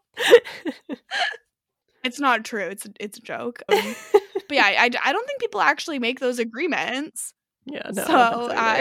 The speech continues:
Speaker 1: either. <laughs>
Speaker 2: any of the horse girls do, please tweet at us at Bojack Horse Pod and let us know if you have those agreements with anybody.
Speaker 1: <laughs>
Speaker 2: And if you don't, maybe you could find someone to have an agreement with in the comments on our Twitter.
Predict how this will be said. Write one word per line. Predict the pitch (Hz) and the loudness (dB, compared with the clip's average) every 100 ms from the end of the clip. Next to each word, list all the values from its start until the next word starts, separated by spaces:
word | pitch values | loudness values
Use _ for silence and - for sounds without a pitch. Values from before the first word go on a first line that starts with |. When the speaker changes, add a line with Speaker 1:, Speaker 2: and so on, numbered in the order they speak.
| 330 | 0
Speaker 1:
either. | |
<laughs> | 302 302 | 2 2
Speaker 2:
any | |
of | - | 2
the | 339 | -2
horse | 285 277 | -4 -6
girls | - 262 247 233 | -8 -8 -8 -10
do, | 240 226 220 220 - _ - | -8 -4 -4 -8 -14 _ -10
please | 311 320 349 | -2 0 0
tweet | - 330 294 | -4 -4 0
at | 233 208 | 0 0
us | 208 | -4
at | 226 233 | -6 -6
Bojack | 220 233 214 | -6 -6 -8
Horse | 220 214 | -8 -12
Pod | - - 214 | -10 -10 -10
and | 202 | -10
let | 208 226 | -8 -8
us | 247 | -6
know | 233 | -6
if | 240 | -4
you | 220 | -4
have | 220 | -2
those | 247 226 | -6 -4
agreements | 214 220 226 208 - | -6 -4 -4 -6 -12
with | 208 220 | -14 -12
anybody. | 196 202 214 220 285 - - | -12 -6 -6 -4 -8 -8 -16
Speaker 1:
<laughs> | - - 311 | -16 -12 -2
Speaker 2:
And | 381 | -2
if | 415 | 0
you | 494 370 | -2 2
don't, | 392 427 - - - _ | 2 2 -6 -20 -20 _
maybe | 254 269 311 359 | -2 0 2 2
you | 359 370 | 2 2
could | 392 | -4
find | - 277 302 349 294 | -2 0 2 0 -2
someone | 247 208 208 202 | -2 -2 -4 -4
to | 233 | -4
have | 226 214 | 0 0
an | 226 | 0
agreement | 214 226 214 214 | -4 -4 -4 -2
with | 214 220 - | -4 -4 -4
in | 220 220 | -4 -2
the | 208 214 226 _ - | -4 -4 -8 _ -6
comments | 262 269 214 247 | -2 -2 -2 -4
on | 226 | -6
our | 220 | -6
Twitter. | 226 349 277 196 269 | -6 -6 -4 -4 -6